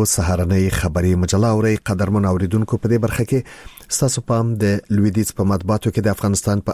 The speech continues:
اړه د خپرو شویو مطالبو د مخکتنې اوریدو ته راګرځوم چې اسدالله لودین چمتو کړې ده.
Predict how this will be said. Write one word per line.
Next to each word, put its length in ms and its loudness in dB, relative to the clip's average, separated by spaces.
اړه 220 0
د 140 0
خپرو 340 -4
شویو 260 2
مطالبو 460 0
د 140 2
مخکتنې 920 -2
اوریدو 360 0
ته 200 -2
راګرځوم 540 0
چې 80 0
اسدالله 880 -2
لودین 340 0
چمتو 320 -2
کړې 240 2
ده. 60 -2